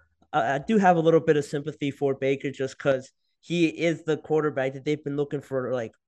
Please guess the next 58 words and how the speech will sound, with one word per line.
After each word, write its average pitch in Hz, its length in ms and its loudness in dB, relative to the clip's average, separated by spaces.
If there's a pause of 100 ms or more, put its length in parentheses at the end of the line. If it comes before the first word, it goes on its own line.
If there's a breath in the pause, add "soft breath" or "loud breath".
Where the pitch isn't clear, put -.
(180)
half 156 300 -2
a 147 60 -4
decade 135 640 -4 (380)
for, 131 520 0 (180)
to 143 100 -8
finally 156 300 -2
bring 151 220 0
him 147 80 -4
to 151 120 -8
the 139 100 -4
playoffs. 135 540 -2
And 135 140 -6
then 135 240 -4
once 151 240 -6
they 139 160 -2
do, 139 560 0
and 135 180 -6
he, 135 360 -8 (320)
and 135 120 -6
this 151 160 -2
season 165 380 -8
c-, - 80 -20 (260)
past, 160 300 -4
this 147 160 -10
past 165 300 -2
season 139 240 -6
comes 139 260 -6
by, 131 340 -2 (440 soft breath)
and 135 120 -4
there's 147 140 -2
a 147 60 -4
lot 147 180 -2
of 143 100 -6
turmoil 143 440 -2
with 135 160 -4
Odell, 139 680 -2 (360 soft breath)
uh, 131 300 0
with 135 220 -8
just - 280 -8
the 139 80 -6
front 139 280 -6
office 139 420 -4
and 135 100 -6
everything. 139 360 -4
And 135 80 -6
then 131 140 -6
this 135 180 -6
offseason 135 520 -8
wanted 131 220 -8
to 127 60 -10
get 123 180 -14
traded 139 640 -4
because 131 220 -12
they're 131 100 -8
going 131 200 -6
after 123 180 -12
Deshaun 123 440 -12
Watson. 135 580 -8